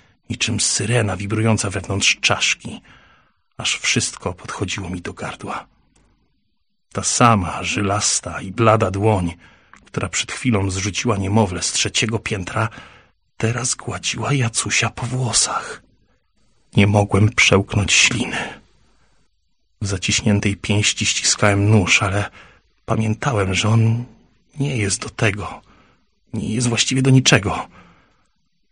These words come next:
Ledwo da się nim ukroić kawałek miękkiej wołowiny, a co dopiero. Rozejrzałem się wokół. Wszyscy patrzyli w swoje talerze.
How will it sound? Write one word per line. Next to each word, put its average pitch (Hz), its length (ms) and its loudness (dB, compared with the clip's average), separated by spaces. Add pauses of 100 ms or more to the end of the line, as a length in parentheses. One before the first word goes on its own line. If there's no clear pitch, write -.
(300)
Ledwo - 280 -6
da 104 380 -2
się - 180 -2
nim 117 200 4
ukroić 104 320 -2
kawałek - 460 0
miękkiej 110 320 0
wołowiny, 101 580 4
a - 60 -2
co - 160 -2
dopiero. 120 560 -2 (1500)
Rozejrzałem 98 580 0
się - 160 0
wokół. 101 360 -4 (1200)
Wszyscy - 600 -2
patrzyli 110 520 2
w - 60 -2
swoje 101 360 0
talerze. 92 640 -4